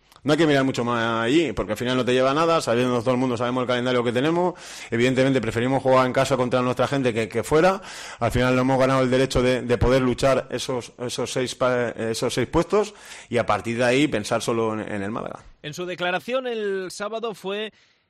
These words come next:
Speaker 2: eh, se ha quitado la careta del conservadurismo, eh, la careta de, mm, ya hemos hecho algo grande, mm, de los cincuenta puntos, bueno, eso ya cayó hace un tiempo.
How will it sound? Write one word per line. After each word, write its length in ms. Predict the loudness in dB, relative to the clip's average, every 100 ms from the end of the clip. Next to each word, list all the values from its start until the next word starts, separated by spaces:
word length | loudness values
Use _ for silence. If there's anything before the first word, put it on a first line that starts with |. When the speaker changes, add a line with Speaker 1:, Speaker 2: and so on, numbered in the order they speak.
| _
Speaker 2:
eh, 300 | -12 -10 -10
se 160 | -10 -10
ha 40 |
quitado 280 | -8 -6 -2
la 120 | -4
careta 460 | -2 -4 -4 -8 -10
del 440 | -8 -6 -6 -8
conservadurismo, 1500 | -10 -12 -10 -12 -10 -10 -10 -8 -8 -8 -6 -6 -4 -6 -8 -12
eh, 160 | -14
la 160 | -12 -12
careta 440 | -8 -8 -4 -4
de, 600 | -2 -4 -4 -4 -6 -8
mm, 800 | -10 -14 -14 -14 -14 -14 -16 -12
ya 100 | -8
hemos 240 | -8 -8 -12
hecho 180 | -10
algo 200 | -8 -4
grande, 760 | -2 -2 -2 -2 -2 -2 -4 -8
mm, 260 | -12 -14 -12
de 280 | -12 -12
los 220 | -12 -14 -12
cincuenta 420 | -10 -10 -6 -6
puntos, 400 | -6 -4 -6 -6
bueno, 200 | -8 -10
eso 140 | -10
ya 120 | -10
cayó 260 | -8 -8 -6
hace 160 | -6 -6
un 60 |
tiempo. 440 | -4 -4 -4 -8